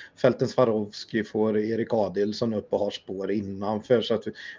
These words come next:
vi är väl helt inne på att Felten Swarovski är den som borde ha lite mer, större chans. Nu, nu tycker vi väl att,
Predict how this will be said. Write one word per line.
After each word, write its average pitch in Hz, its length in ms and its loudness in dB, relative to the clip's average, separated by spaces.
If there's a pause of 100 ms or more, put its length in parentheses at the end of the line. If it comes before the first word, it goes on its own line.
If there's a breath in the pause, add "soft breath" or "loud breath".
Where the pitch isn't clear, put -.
vi 123 180 8
är 113 60 4
väl 110 180 2
helt 110 360 0
inne 107 240 4
på 110 120 2
att 104 100 2
Felten 101 320 0
Swarovski 104 560 -2
är 101 80 4
den 95 180 -2
som 98 160 0
borde 107 300 2
ha 107 120 4
lite 107 480 0
mer, 107 360 0 (180)
större 113 340 2
chans. 107 440 0 (380 loud breath)
Nu, 117 300 2
nu 117 180 0
tycker 113 460 2
vi 120 80 8
väl 117 160 6
att, 113 200 4